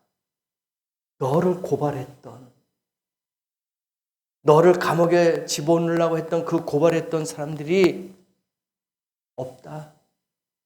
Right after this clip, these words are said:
다 갔다. 너를 정죄한 사람이 아무도 없다." 그러면서 주님께서 십일 절 말씀하십니다. "나도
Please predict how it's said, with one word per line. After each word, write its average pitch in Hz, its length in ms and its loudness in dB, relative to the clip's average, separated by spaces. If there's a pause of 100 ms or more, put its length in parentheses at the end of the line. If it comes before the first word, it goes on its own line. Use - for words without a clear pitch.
(560)
다 - 260 -8
갔다. - 420 -14 (1160)
너를 156 260 2
정죄한 156 500 -6
사람이 156 340 -8
아무도 165 320 -6
없다." 151 460 -12 (800)
그러면서 139 460 2
주님께서 131 520 -4
십일 143 340 -8
절 127 180 -8
말씀하십니다. 120 960 -12 (220)
"나도 110 520 -10